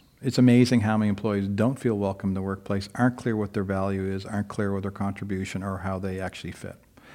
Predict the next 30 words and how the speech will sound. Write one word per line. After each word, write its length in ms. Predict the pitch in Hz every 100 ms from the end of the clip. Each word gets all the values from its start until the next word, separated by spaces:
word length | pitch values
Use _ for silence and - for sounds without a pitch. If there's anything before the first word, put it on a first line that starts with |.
| - - - - - -
Um, 420 | 117 117 113 - - _ _ _ _ _ - -
take 240 | 139 139
stigma 480 | - - 127 135 135
on, 600 | 120 123 123 139 143 135 - _ -
and 240 | 113 110
at 220 | 107 - -
work, 440 | 117 117 - -
be 100 | 117
committed 460 | - 107 113 117 -
to 160 | 107
eliminate 420 | 104 107 104 98 98
stigma. 500 | - 95 98 95 117 - - - - -
Allow 420 | 107 110 117 120
people 520 | - 113 107 113 107
it's 160 | 104 -
okay. 600 | 110 107 113 120 156 120
And 240 | 113 120
stigma 380 | - - 175 180
is 160 | 151 143
not 180 | 127 123
only 200 | 123 123
for 120 | 113
mental 300 | 104 107 117
health, 300 | 117 127 131
it 40 | 117
could 120 | 107
be 80 | 101
for 140 | -
chronic 440 | 104 - 107 107 107
disease. 440 | 107 101 110 120